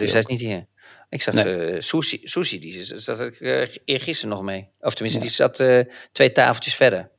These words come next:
Speaker 2: Oh,
Speaker 1: Dus ja, die is niet meegegaan.
Speaker 2: En je overbuurman Max Verstappen, die is er ook niet, die is ook niet teruggegaan. Die is in, eh, die is naar
Speaker 1: Nee, ik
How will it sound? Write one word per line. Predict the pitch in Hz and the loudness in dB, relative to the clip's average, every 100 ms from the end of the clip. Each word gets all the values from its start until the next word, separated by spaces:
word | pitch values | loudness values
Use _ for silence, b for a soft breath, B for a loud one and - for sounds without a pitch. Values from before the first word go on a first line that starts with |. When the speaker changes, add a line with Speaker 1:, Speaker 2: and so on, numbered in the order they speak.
| _ - | _ 4
Speaker 2:
Oh, | 165 101 90 _ _ _ _ _ _ _ _ b b b b _ - | 6 6 2 _ _ _ _ _ _ _ _ b b b b _ -4
Speaker 1:
Dus | 113 | 4
ja, | 104 | 4
die | 92 135 | 6 4
is | 156 | 6
niet | 165 | 6
meegegaan. | 135 110 - 85 92 | 6 4 0 -4 -8
Speaker 2:
En | - 123 | 4 6
je | 127 127 | 8 8
overbuurman | 131 147 143 135 147 143 139 | 8 8 6 8 10 10 8
Max | 139 - | 6 4
Verstappen, | - 147 143 | 4 4 4
die | 139 | 2
is | 131 | 2
er | |
ook | 101 98 | 2 0
niet, | 107 | -2
die | |
is | 117 | -2
ook | 104 | -2
niet | 98 | -2
teruggegaan. | 104 92 101 98 | -4 -2 0 0
Die | 110 | 0
is | 110 | -2
in, | 110 | 0
eh, | |
die | 113 110 110 | 2 2 0
is | 117 | 4
naar | 175 | 6
Speaker 1:
Nee, | |
ik | 185 | 8